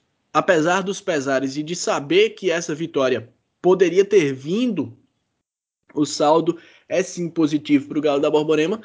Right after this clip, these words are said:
que agora vai pro Clássico dos Maiorais motivado e em busca da vitória.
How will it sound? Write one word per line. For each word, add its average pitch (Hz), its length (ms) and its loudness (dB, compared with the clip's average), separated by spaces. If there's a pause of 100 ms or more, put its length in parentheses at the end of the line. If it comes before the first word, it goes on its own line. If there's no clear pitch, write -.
(180)
que - 80 -6
agora 170 240 4
vai 208 140 2
pro 208 160 -2
Clássico 165 420 -4
dos 160 160 0
Maiorais 170 880 0
motivado 196 1040 0
e 202 140 0
em 190 100 0
busca 156 320 -4
da 170 100 0
vitória. 165 520 -4